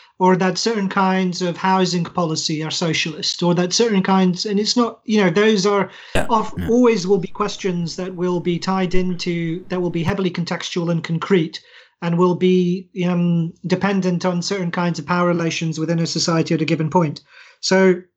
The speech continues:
Speaker 1: I mean, and I think those, so that's a pathology, I think, and one that should be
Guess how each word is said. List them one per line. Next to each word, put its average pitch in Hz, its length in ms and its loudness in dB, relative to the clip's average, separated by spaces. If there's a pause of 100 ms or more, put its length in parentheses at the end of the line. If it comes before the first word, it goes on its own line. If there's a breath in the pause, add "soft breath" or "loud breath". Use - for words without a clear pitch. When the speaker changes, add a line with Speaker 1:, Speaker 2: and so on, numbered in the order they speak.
(240)
Speaker 1:
I 185 60 -4
mean, 196 220 0
and 196 360 -4
I 196 60 -6
think 226 200 2
those, 208 460 2
so 185 220 2
that's 202 420 -6
a 185 40 -2
pathology, 180 720 0
I 170 80 -6
think, 156 260 -6
and 175 140 2
one 190 380 4
that 185 200 -2
should - 440 0
be 180 560 0